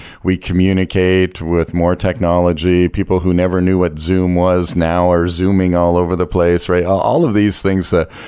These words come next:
that are going. And we thought, "Wait a minute. How do we celebrate Canada Day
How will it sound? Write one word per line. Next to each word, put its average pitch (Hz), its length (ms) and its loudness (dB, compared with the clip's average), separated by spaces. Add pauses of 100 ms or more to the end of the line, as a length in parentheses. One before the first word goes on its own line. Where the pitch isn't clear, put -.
(120)
that 92 100 0
are 90 80 2
going. 95 280 0
And 95 80 2
we 101 100 0
thought, 90 280 0 (280)
"Wait 110 160 0
a 160 40 0
minute. 80 280 -2 (280)
How 101 260 -4
do 120 80 0
we 127 160 2
celebrate 82 880 -2 (180)
Canada 82 440 0
Day 67 500 -4